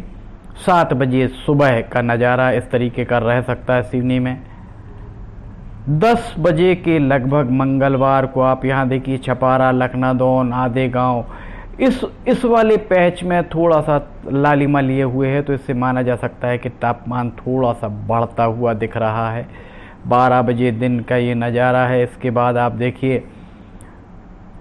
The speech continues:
मंगलवार को तीन बजे शाम को सिवनी का जो, अ, दक्षिण और, अ, ये कहा जाए दक्षिण पश्चिमी, अ, जो क्षेत्र है,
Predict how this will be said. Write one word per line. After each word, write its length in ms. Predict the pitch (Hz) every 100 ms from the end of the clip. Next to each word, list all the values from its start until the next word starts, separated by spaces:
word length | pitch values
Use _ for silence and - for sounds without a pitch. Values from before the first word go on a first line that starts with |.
| 196
मंगलवार 480 | 208 196 175 156
को 160 | 139 156
तीन 540 | 147 - - 220 214
बजे 320 | 190 170 165 151
शाम 520 | - 156 156 156 151
को 200 | 156 151
सिवनी 600 | 151 - 170 160 160 156
का 220 | 151 151
जो, 320 | 143 147 143 - - -
अ, 80 | 139
दक्षिण 840 | 135 135 160 165 - - 185 175
और, 680 | 160 - 147 151 151 151 151
अ, 720 | 147 139 - 80 107 92 69 73 53 65
ये 160 | 120 151
कहा 260 | 151 143 147
जाए 260 | 147 147
दक्षिण 480 | 139 160 151 - 175
पश्चिमी, 540 | 151 147 - 160 151
अ, 60 | 131 - - - 87 104 95 110
जो 120 | 131
क्षेत्र 340 | - 151 147
है, 280 | 127 123 110